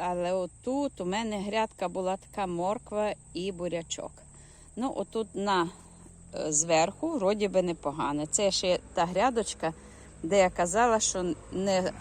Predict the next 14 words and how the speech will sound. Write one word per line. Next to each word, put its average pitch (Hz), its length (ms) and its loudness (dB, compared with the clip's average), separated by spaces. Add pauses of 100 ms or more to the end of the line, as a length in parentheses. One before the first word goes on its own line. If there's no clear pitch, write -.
(100)
сходить 220 640 2
кріп, 214 220 0 (120)
що 220 160 0
з 208 60 -2
моїм 196 300 0
кропом. - 520 0 (560)
Ну, 269 160 4
слава 226 420 8
Богу, 202 320 2
я 196 120 2
його 190 160 2
почала 185 400 -2
поливати. 175 720 -2 (840)
І 285 280 0